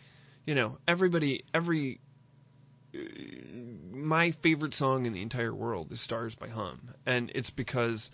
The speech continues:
it melted my face off when I was twelve years old, you know, like, I heard it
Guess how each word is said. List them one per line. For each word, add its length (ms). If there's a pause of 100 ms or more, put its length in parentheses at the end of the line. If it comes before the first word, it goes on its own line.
(380)
it 160 (680)
melted 640
my 140
face 440
off 300
when 140
I 100
was 300
twelve 320
years 240
old, 420
you 80
know, 220
like, 180
I 80
heard 320
it 120